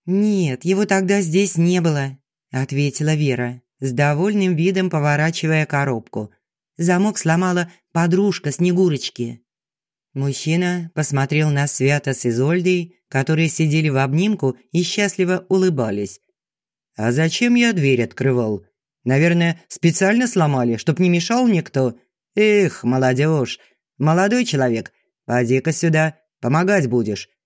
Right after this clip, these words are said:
научу ремонтировать». Свят спорить не стал, нехотя встал и подошел к мужчине, раскрыл упаковку, достал оттуда замок.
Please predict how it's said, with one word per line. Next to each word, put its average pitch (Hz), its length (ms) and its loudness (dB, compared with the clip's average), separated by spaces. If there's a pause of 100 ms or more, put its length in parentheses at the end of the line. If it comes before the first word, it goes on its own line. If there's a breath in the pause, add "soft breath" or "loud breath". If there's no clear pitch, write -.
научу 180 400 2
ремонтировать». 202 920 0 (960)
Свят 143 520 -2 (120)
спорить 147 460 -2
не 151 140 2
стал, 113 480 -4 (180)
нехотя 156 560 0
встал 175 640 -2
и 143 100 -4
подошел 160 500 0
к 180 60 -4
мужчине, 110 720 -2 (160)
раскрыл 135 580 0
упаковку, 180 800 -2 (140 loud breath)
достал 139 560 0
оттуда 131 460 0
замок. 117 540 -4